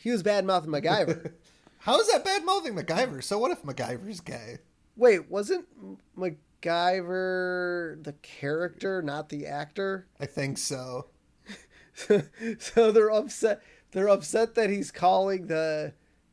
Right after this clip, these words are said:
Speaker 1: the
Speaker 2: Character.
Speaker 1: persona, the character gay.
Speaker 2: Yeah. Well, I mean, I guess the, the reason I would see why they get upset is 'cause they fantasize about MacGyver,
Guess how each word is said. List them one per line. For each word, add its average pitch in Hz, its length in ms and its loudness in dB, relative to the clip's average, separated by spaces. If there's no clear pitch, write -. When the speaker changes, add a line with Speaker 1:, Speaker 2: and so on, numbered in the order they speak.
Speaker 1:
the 147 640 -2
Speaker 2:
Character. 127 260 -6
Speaker 1:
persona, 180 680 4
the 160 100 2
character 226 540 10
gay. 180 400 2
Speaker 2:
Yeah. 151 300 2
Well, 233 220 2
I 247 100 4
mean, 269 180 0
I 247 120 2
guess 240 340 0
the, 247 320 -2
the 190 160 0
reason 214 480 -2
I 175 300 -4
would 190 180 0
see 202 220 -6
why 190 100 -4
they 180 140 -4
get 165 120 -2
upset 165 340 -2
is 170 120 -4
'cause 156 160 -8
they 139 100 -2
fantasize 143 760 -6
about 196 240 -2
MacGyver, 208 640 -6